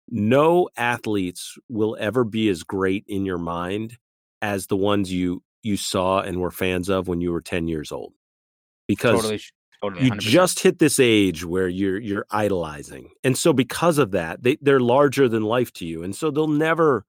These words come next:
Speaker 1: reach that, that pinnacle for you. But, you know, so there's different perspectives. But I, I think the, the Knicks point is one that's really wild and lost in all this. The,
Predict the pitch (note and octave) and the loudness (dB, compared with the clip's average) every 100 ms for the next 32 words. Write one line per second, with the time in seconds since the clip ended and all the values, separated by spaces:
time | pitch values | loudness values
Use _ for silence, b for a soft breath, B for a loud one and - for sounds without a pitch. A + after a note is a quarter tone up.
0 | _ - B2 A#2 - G#2 F#2 - - G2 | _ 0 0 0 -4 -6 -6 -8 -6 -6
1 | - G2+ - F2 F#2+ F2+ b b b b | -6 -8 -8 -10 -8 -8 b b b b
2 | _ - D3 - _ _ _ _ D#3 C3 | _ 0 0 -2 _ _ _ _ -2 -2
3 | - D3 C#3 A2+ A2+ C3+ C3 A#2 G#2+ D3+ | -2 0 0 0 -2 0 0 -4 -2 -2
4 | D3 A2 F#2+ A#2 A#2+ A#2 A#2+ - A#2 E3+ | 0 -4 -2 0 2 2 0 -4 -6 -4
5 | F3+ A#2+ A#2+ G2+ - F#2 F#2 B2 G3 - | -4 -2 -2 -2 -6 -6 -2 -2 -4 -8
6 | - G#2 F#2 E2+ F#2 F#2+ G#2+ G2+ F#2+ - | -6 -4 -4 -6 -8 -6 -4 -4 -6 -10
7 | - - _ _ E2+ A#2+ F3 C#3+ F#2 G#2 | -16 -20 _ _ 0 4 6 4 2 2
8 | C3 G#2+ F#2+ F#2+ G#2+ D#3 - G2 E2+ F2 | 4 2 0 0 0 -2 -4 -6 -4 -8
9 | - E3 | -8 -10